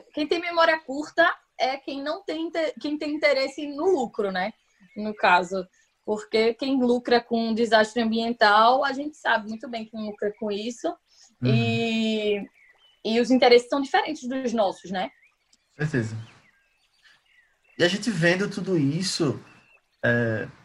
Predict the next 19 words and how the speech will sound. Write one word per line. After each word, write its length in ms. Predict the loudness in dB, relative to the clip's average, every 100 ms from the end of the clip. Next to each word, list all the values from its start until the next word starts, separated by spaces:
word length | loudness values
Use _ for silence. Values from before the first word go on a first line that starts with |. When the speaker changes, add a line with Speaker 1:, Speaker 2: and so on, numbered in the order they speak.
| _ -4
Speaker 2:
não 220 | -4 0
tem 220 | -2 -2
como 580 | -4 -4 -2 0 0 0
não 320 | 2 2 2
se 160 | -4 0
perguntar, 760 | 2 2 0 -6 2 4 4
né? 180 | 2 -2
Porque 600 | -6 -6 -2 0 -2 -4 -8 _ _ _ _ _ _ _ _ _ _ -8
são 240 | -4 4
vários 260 | 4 4 0
riscos 400 | 0 -2 -2 -6
que 80 |
podem 320 | 2 4 4 2
acontecer, 540 | -2 -4 -6 -2 0
mas 180 | 2 2
a 40 |
gente 180 | 0 2
sabe 280 | 4 4 0
que 320 | -6 -6